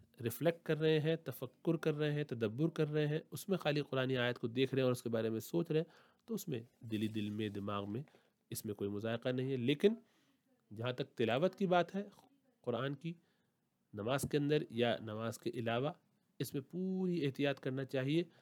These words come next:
اور نماز میں باقاعدہ ہونٹوں کو ہلا کر قرآن کی تلاوت کرنی چاہیے۔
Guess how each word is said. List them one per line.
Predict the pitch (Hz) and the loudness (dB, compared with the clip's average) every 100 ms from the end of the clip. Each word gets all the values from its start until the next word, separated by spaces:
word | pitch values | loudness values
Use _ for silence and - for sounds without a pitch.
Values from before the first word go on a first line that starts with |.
| _ _ | _ _
اور | 123 113 | -2 0
نماز | 107 113 120 | 2 2 2
میں | 120 135 | 2 0
باقاعدہ | 107 101 - 107 110 110 135 | 0 -2 0 0 0 2 0
ہونٹوں | 110 110 110 117 113 | 0 -4 -2 -2 0
کو | 135 | 0
ہلا | 135 107 104 104 | 0 -2 -4 -6
کر | - 139 | -4 -8
قرآن | - 110 117 110 107 _ _ _ | -8 -12 -12 -12 -14 _ _ _
کی | - | -20
تلاوت | 123 98 101 110 | -12 -8 -8 -10
کرنی | - 107 107 | -8 -6 -4
چاہیے۔ | - 117 151 | -2 0 0